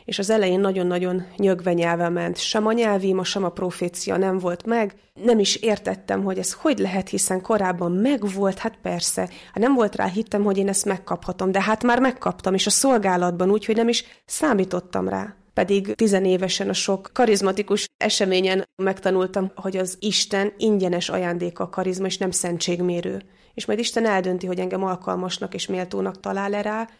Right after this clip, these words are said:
ezt nem nekem kell eldönteni, és nekem nem kell azt gondolnom, hogy méltatlan vagyok, mert ez az Isten dolga. Úgyhogy nagyon nyögve nyelve, de beindult, és az első ilyen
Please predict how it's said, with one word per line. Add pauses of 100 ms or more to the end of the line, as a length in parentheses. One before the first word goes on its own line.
ezt
nem
nekem
kell
eldönteni,
és
nekem
nem
kell
azt
gondolnom,
hogy
méltatlan
vagyok,
mert
ez
az
Isten
dolga. (280)
Úgyhogy
nagyon
nyögve
nyelve,
de (240)
beindult, (260)
és
az
első
ilyen